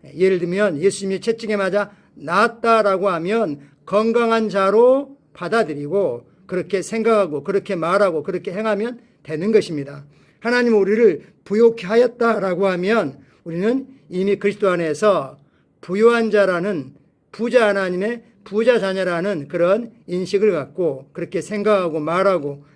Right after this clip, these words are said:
행동하면 됩니다. 하나님의 말씀이 당신에게 필요한 모든 증거입니다. 또는 하나님의 말씀에 대한 믿음이 당신에게 필요한 모든 증거입니다. 사실 증거는 믿음입니다.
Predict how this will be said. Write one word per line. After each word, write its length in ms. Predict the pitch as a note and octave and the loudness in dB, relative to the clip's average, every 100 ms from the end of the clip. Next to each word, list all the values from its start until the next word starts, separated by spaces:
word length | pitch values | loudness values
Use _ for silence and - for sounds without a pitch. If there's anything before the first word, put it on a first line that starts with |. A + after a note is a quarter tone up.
| _ | _
행동하면 760 | G#3 G#3 G3 F3+ E3+ F#3+ A3+ - _ | -8 -4 -4 -4 -4 -4 -6 -12 _
됩니다. 560 | C#3+ C#3 F3 D3 - - _ _ _ _ _ _ _ _ - - - _ | -12 -6 -2 -4 -6 -20 _ _ _ _ _ _ _ _ -20 -20 -20 _
하나님의 500 | - B3 B3+ A#3+ B3 | 0 2 4 4 2
말씀이 1040 | E3+ D#3 F3 G3 - - G3+ G3 F#3+ B2+ - | 0 -2 -2 -2 -6 -6 -2 0 0 -4 -10
당신에게 500 | F3 D#3 F3 E3 D#3+ | -10 -8 -6 -6 -4
필요한 400 | G3 G3 A3+ A3+ - | 0 0 0 -6 -14
모든 500 | - D#3 F#3 F#3 F#3+ | -8 -2 -2 -2 -4
증거입니다. 840 | D3+ E3 F#3+ G#3 C#3 C#3 C3+ - _ _ | -6 -4 2 2 2 -8 -18 -20 _ _
또는 360 | - E3+ A#3 B3+ - _ | -6 -4 -2 -4 -12 _
하나님의 500 | - A3+ A3 G#3 G#3+ | -2 2 2 2 0
말씀에 560 | E3 E3 F#3 F#3 A3 G#3 | 0 -2 -4 -2 2 4
대한 280 | G3+ F3+ D3+ | 4 0 -4
믿음이 540 | G#3 A#3+ G#3+ B3+ C4+ - _ | -4 0 0 0 -2 -10 _
당신에게 520 | - F3 E3 F3+ E3+ F3 | -14 -10 -8 -6 -4 -4
필요한 420 | G3+ G3 G3+ G#3 - - | 0 0 0 -4 -16 -8
모든 480 | D3+ F3+ F3+ F#3+ F3+ | -4 -2 -2 -4 -4
증거입니다. 800 | E3 F3 G3+ C#3+ C3+ D3 - _ _ _ | -4 0 0 0 -8 -20 -20 _ _ _
사실 360 | - - D#3+ C#3+ | -18 -10 -10 -8
증거는 680 | F#3 F#3 E3+ E3+ G#3+ - - - | -6 -2 0 0 -4 -8 -20 -14
믿음입니다. 760 | D3 D3+ A3 D#3 - - - | -8 -2 0 -2 -6 -18 -20